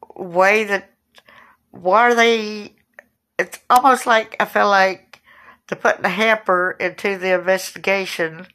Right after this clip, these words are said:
and not continuing on as deeply as it would say.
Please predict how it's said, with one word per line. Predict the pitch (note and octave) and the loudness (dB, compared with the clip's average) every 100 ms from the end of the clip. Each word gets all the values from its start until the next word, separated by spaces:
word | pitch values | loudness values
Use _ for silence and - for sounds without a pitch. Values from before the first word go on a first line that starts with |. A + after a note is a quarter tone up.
| _ - - - _ | _ -20 -20 -20 _
and | F3 E3+ | -6 0
not | G3 - | 0 0
continuing | - F#3+ - G3 F#3 F#3 F3+ | -4 -6 -6 -6 -2 0 4
on | F#3+ F#3 D#3+ E3+ F#3+ - _ _ _ _ | 4 4 2 -4 -14 -20 _ _ _ _
as | F3+ - | -10 -6
deeply | - G3+ G3+ F#3 F#3 | -4 -4 0 0 2
as | F3+ | 0
it | F#3 - | -4 -6
would | - | -10
say. | - F#3 E3+ D#3 F#3 | -2 2 2 0 -6